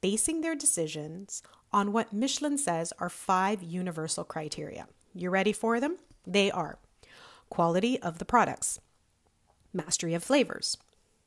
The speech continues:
mastery of cooking techniques, the personality of the chef in the cuisine, and consistency between visits. All of these factors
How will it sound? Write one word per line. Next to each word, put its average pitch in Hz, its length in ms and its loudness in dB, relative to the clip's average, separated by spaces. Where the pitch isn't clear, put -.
mastery 165 400 0
of 247 100 2
cooking 208 320 -2
techniques, - 680 -4
the 285 60 -4
personality 277 680 6
of 254 100 4
the 269 80 4
chef 202 300 4
in 214 80 0
the 214 80 2
cuisine, 180 520 0
and 220 200 2
consistency - 880 2
between 147 420 -6
visits. - 580 -6
All 202 240 8
of 285 120 0
these 370 180 2
factors - 600 -2